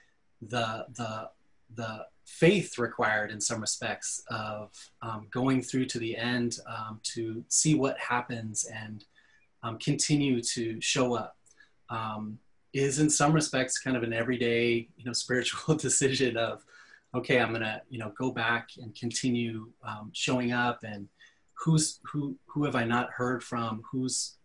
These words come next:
voice is really critical?" Um, you know, and, and, and, and the sense of, you know, when the mural was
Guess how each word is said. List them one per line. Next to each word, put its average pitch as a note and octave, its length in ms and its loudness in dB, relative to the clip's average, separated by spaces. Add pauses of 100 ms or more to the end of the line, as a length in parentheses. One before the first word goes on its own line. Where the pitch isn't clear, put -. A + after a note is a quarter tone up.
(140)
voice A#2 460 0
is G#2 140 -4
really A#2 260 -2
critical?" A2+ 800 -6
Um, G#2+ 380 -8 (1160)
you A#2+ 100 -6
know, G#2 160 -8
and, G#2+ 180 -8 (160)
and, A2 320 -8 (120)
and, A2 300 -8 (280)
and C3 140 4
the C3 60 6
sense D#3+ 320 6
of, B2 300 2
you C3+ 80 -2
know, B2 100 0
when B2 160 2
the A#2+ 280 2 (640)
mural B2+ 480 2
was - 260 -2